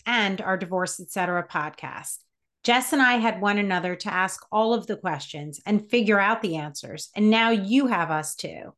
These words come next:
We are your no bullshit, no nonsense girlfriends through divorce and beyond. Ask us anything about life and all that comes with it.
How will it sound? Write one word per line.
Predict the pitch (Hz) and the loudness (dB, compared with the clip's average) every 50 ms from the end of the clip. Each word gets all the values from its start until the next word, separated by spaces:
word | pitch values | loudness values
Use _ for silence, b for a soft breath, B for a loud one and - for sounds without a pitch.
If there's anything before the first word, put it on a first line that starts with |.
| _ b b b b b b _ - | _ b b b b b b _ 2
We | 262 262 247 | 4 6 6
are | 220 208 | 6 6
your | 202 190 185 190 | 4 4 2 2
no | 190 190 202 208 214 220 226 | 2 4 4 4 4 4 4
bullshit, | 220 226 233 220 220 214 214 - 220 214 214 208 | 2 2 2 2 2 0 -2 -2 -2 -2 -2 -2
no | 214 202 208 214 | -2 -2 0 0
nonsense | 220 214 202 202 214 208 - 233 226 220 214 | 0 0 0 -2 -4 -6 -6 -6 -6 -6 -6
girlfriends | - - 185 180 180 175 - - 190 180 180 - - | -6 -4 -2 -2 -2 -2 -4 -4 -4 -4 -4 -6 -8
through | - - 208 208 196 | -4 0 0 0 2
divorce | 214 190 180 190 185 185 180 180 - - - | 0 -2 -2 0 0 0 0 -2 -6 -10 -8
and | 185 202 202 202 196 | -4 -4 -2 -2 -2
beyond. | 180 190 180 170 156 147 147 - - - - - - _ _ _ _ _ _ _ _ _ - | -2 -4 -2 -2 -4 -4 -6 -10 -14 -18 -20 -20 -20 _ _ _ _ _ _ _ _ _ -4
Ask | 226 247 - - 302 | -4 -4 -2 0 -2
us | 277 285 - - | -2 -2 -2 0
anything | - 240 262 277 277 - - 202 170 170 | 2 4 6 6 6 4 4 2 2 2
about | 156 175 170 170 - 202 | 0 0 0 0 0 0
life | 208 208 202 214 240 254 - | 0 2 2 2 2 0 -2
and | 214 196 202 | -4 -6 -4
all | - 208 208 214 226 | -4 -2 -2 -2 -2
that | 240 247 247 | -2 -4 -6
comes | - 240 220 208 208 - | -4 -4 -4 -4 -4 -4
with | 196 185 180 - | -4 -4 -4 -6
it. | 143 139 | -10 -14